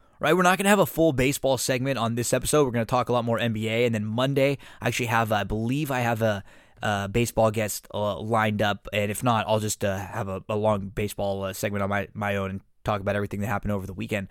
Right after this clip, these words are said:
But two more no-hitters. We had, uh,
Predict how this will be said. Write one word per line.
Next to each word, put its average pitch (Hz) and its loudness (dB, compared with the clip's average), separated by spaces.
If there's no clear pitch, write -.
But - -2
two - -2
more 262 8
no-hitters. 247 4
We 170 2
had, 170 4
uh, 123 4